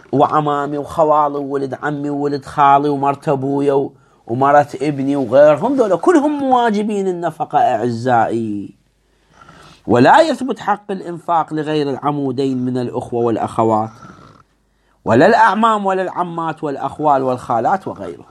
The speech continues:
ذولا ما، مو أقرباء، مو، مو أقرباء، لكن مو واجب علي أنفق عليهم. إذن إحنا هسه عرفنا معنى القرابة. ناخذ هاي المسألة أيضًا نختم بيها،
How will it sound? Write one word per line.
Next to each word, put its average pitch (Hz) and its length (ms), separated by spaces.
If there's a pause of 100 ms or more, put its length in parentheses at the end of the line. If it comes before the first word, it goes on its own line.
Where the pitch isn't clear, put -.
(180)
ذولا 127 200
ما، 226 260
مو 208 300 (520)
أقرباء، 226 640
مو، 285 180
مو 294 200
أقرباء، 151 560 (100)
لكن 196 360
مو 311 260
واجب 180 260
علي 139 320
أنفق - 340
عليهم. - 320 (1500)
إذن 165 260
إحنا 131 460
هسه - 340
عرفنا 170 480 (720)
معنى 190 320
القرابة. 110 600 (1800)
ناخذ 269 380
هاي 131 160
المسألة 101 480
أيضًا 90 220
نختم 101 460
بيها، 202 320